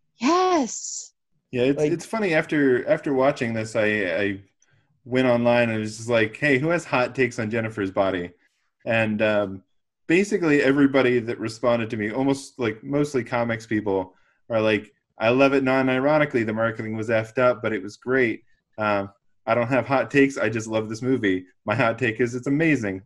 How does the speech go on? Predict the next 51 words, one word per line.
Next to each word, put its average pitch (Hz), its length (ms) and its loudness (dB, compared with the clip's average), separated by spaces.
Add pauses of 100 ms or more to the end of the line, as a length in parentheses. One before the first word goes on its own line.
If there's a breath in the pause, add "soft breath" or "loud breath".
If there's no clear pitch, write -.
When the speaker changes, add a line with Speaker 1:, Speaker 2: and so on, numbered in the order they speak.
Speaker 2:
Love 160 200 2
it. 110 120 0
One 117 120 -2
of 120 60 -4
my 123 80 0
Speaker 1:
Yeah. 123 60 -2
Speaker 2:
favorite 98 300 0
Adam 117 220 0
Brody 147 300 2
Speaker 3:
Yeah. 107 120 2
Speaker 2:
roles. 92 320 -2 (280 soft breath)
It's 107 160 -12
an 110 80 -4
October 123 480 0
must." 139 580 -2 (480)
Um, 98 340 -2
like, 101 220 -2 (320)
yeah, 120 160 2
it's 139 220 -4
just, 123 360 -14
you 131 80 -6
know, 101 200 -4 (360)
love 120 280 0
for, 107 280 0
for 113 120 -10
Megan 113 280 -2
Fox 107 360 -4
and 92 80 -12
Adam 101 240 -4
Brody 101 400 0
and, 92 160 -10 (480)
and 98 220 -8
the 95 40 -10
movie 104 300 -6
in 95 120 -6
general. 98 500 -4 (420)
Um, 190 280 -6
Speaker 3:
Like, 160 200 -4
I 160 40 -2
mean, 160 180 -6 (500)
this 147 460 -8
is 190 60 -2
a 190 40 0
movie 175 240 -2
we've 160 100 -2
been 147 120 -2
talking 151 340 -4
about 139 220 -2
now 135 200 -4
for, 135 140 -8
like, 127 320 -8